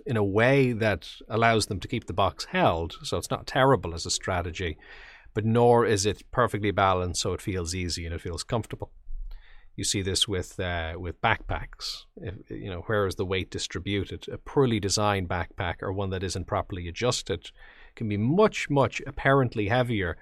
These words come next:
than exactly the same load, but when it's well adjusted. Uh, things like baby, baby carriers are a really good example of this. They, uh, can work miracles if you have the child properly optimized, and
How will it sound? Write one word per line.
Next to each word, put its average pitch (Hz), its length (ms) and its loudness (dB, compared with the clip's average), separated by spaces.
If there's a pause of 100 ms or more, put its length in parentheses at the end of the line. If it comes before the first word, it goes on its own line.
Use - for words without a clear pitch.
(120)
than 120 120 -2
exactly 123 600 2
the 113 120 -2
same 117 380 2
load, 104 600 2
but 98 240 -4
when 98 220 -2
it's - 180 -4
well 82 200 -4
adjusted. 104 500 -2 (800)
Uh, 92 180 -2
things 101 220 -4
like 90 140 -4
baby, 104 340 4 (180)
baby 104 240 2
carriers 87 640 0
are 85 80 -2
a 85 60 -2
really 92 220 0
good 90 140 -2
example 85 460 -6
of 82 100 -8
this. 82 400 -4
They, 87 400 -4
uh, 82 200 -6
can - 180 -8
work 90 200 -4
miracles 104 760 0
if - 140 -12
you 92 80 -8
have 92 140 -12
the - 60 -16
child 90 320 -4
properly 98 300 -8
optimized, 90 840 -2
and 87 200 -8